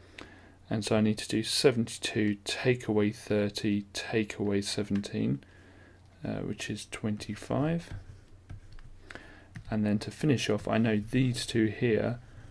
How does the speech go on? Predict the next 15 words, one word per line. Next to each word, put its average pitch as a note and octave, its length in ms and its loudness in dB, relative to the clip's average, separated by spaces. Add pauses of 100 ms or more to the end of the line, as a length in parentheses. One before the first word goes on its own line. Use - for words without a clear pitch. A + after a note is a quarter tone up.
(180)
will - 120 -2
add G#2 180 2
together G#2 320 -4
to - 140 -8
make G2+ 200 0
thirty-seven. G2+ 840 -2
So - 160 -2
I G#2+ 40 4
just B2 220 -2
need G2+ 160 2
to - 160 -6
do G#2 60 0
thirty-seven, G2+ 680 0
take - 360 -2
away G2 320 0